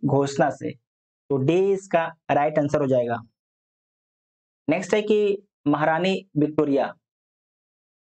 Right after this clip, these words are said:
को भारत की साम्राज्ञी नियुक्त किया गया। तो कब नियुक्त किया गया था? तो अठारह सौ सत्तर को, ठीक है, एटी सेवेंटी सेवन को। तो सी इसका right answer हो जाएगा। सी इसका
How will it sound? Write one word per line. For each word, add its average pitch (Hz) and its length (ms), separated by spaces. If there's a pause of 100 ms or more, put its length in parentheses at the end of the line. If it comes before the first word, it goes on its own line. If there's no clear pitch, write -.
(180)
को 180 100
भारत 160 320 (100)
की 180 240
साम्राज्ञी 160 840
नियुक्त 160 400
किया 143 200
गया। 131 240 (220)
तो 143 200
कब 175 120
नियुक्त 175 400
किया 160 160
गया 147 160
था? 170 200
तो 139 540
अठारह 147 300
सौ 180 280 (1200)
सत्तर 165 300
को, 131 140
ठीक 160 220
है, 196 180 (160)
एटी 147 280
सेवेंटी 165 580
सेवन 147 400
को। 117 240 (500)
तो 135 300
सी 185 400
इसका 165 540
right 151 280
answer 143 200
हो 135 80
जाएगा। 117 320 (140)
सी 180 340
इसका 170 260